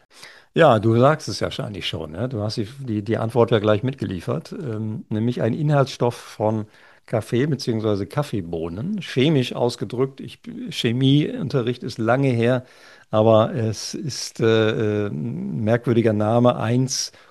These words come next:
Komma drei Komma sieben Bindestrich Trimethylxanthin heißt es ganz genau. Und botanisch gesprochen oder biologisch, wie auch immer,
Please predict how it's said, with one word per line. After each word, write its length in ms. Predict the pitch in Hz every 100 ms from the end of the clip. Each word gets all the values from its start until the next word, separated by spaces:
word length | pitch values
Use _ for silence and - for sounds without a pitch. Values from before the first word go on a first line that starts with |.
| -
Komma 600 | 117 110 113 113 113 113
drei 540 | - 90 104 113 117 117
Komma 500 | - 113 107 104 110
sieben 460 | 101 110 117 120 104
Bindestrich 680 | 104 107 101 - 101 98 -
Trimethylxanthin 1600 | - 120 123 104 - 139 123 - - 110 107 - 151 131 110
heißt 220 | 101 101 123
es 100 | -
ganz 240 | 110 107
genau. 480 | - 107 113 135 139 - - - - _ _ _
Und 360 | 113 113 107 -
botanisch 720 | 170 113 107 123 117 127 120
gesprochen 640 | 135 - 120 120 123 123 127
oder 160 | 113
biologisch, 760 | 98 104 101 113 117 117 - -
wie 100 | 104
auch 80 | 101
immer, 320 | 113 120